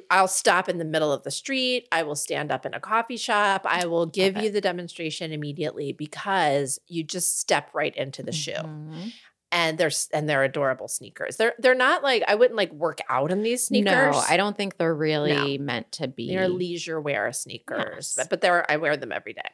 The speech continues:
Speaker 1: essentially. They're per-, and it's funny because a lot of haters
Speaker 2: <laughs>
Speaker 1: on the social media, if you look at their Instagram or whatever, will comment like, "How lazy do you have to be to not wanna tie your shoes or to not wanna sit down?"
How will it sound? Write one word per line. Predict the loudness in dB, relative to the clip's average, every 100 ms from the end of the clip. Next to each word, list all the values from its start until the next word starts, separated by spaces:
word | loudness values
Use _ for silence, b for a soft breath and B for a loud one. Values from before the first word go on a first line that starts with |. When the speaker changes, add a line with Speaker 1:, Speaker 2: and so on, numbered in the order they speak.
| _
Speaker 1:
essentially. | -20 -18 -18 -20 -20 B B B B 0
They're | 2
per-, | 2 0 2
and | 2
it's | 2 2
funny | 0 0
because | -2 -2 0
a |
lot | 4 4 4
of | 2
haters | -2 -4 -2 -2 0 -2 -2 -2 -2 -2 2
Speaker 2:
<laughs> |
Speaker 1:
on | 2 4
the | 2
social | 6 4 4 0
media, | 0 0 0 2 2
if | 2 0
you | 2
look | 2 0
at | 2
their | 4 4 2 -2 _ _ _ _ _ _ _ -6 _
Instagram | -10 -4 -4 -2 -2 0
or | 0
whatever, | 2 2 0
will | -2
comment | -4 -2 -2 -2
like, | -6 -4
"How | 2 4 4 2 -2
lazy | 2 2 2 -4
do | -10 -12
you | -4 -2
have | 0 -4 -6
to | -8
be | -4 -2 -2 -6
to | -8 -4
not | -2 -2 -4
wanna | -4 -4 -4
tie | -6 -4 -2
your | -4 -6
shoes | -4 -4 -4 -6
or | -8
to | -6
not | -4 -4
wanna | -6 -6
sit | -4 -6 -2
down?" | 0 0 -4